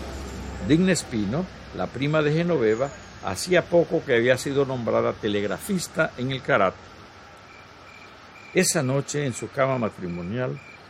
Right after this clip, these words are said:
Sebastián conversaba en voz baja con su esposa. "Mañana tempranito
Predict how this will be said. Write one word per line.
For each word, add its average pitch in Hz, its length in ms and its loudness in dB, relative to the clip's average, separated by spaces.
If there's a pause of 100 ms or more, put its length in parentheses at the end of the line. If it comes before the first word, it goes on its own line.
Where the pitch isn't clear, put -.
Sebastián 120 640 2
conversaba 113 640 2
en 101 100 0
voz 107 220 0 (100)
baja 104 280 -2
con 101 180 -4
su 90 140 -6
esposa. - 420 -14 (1900)
"Mañana 113 380 0
tempranito 139 760 -2